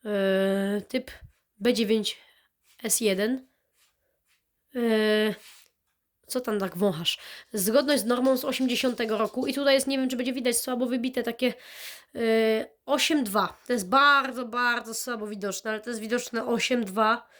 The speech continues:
wybite. Osiem dwa zero trzy. Co by wychodziło na to, że to jest marzec osiemdziesiątego drugiego roku.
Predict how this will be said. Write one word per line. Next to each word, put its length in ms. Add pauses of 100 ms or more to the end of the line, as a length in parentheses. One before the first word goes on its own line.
(240)
wybite. 540 (1400)
Osiem 340
dwa 260
zero 200
trzy. 400 (1040)
Co 160
by 100
wychodziło 380
na 120
to, 80
że 80
to 80
jest 140
marzec 580 (1160)
osiemdziesiątego 600
drugiego 320
roku. 360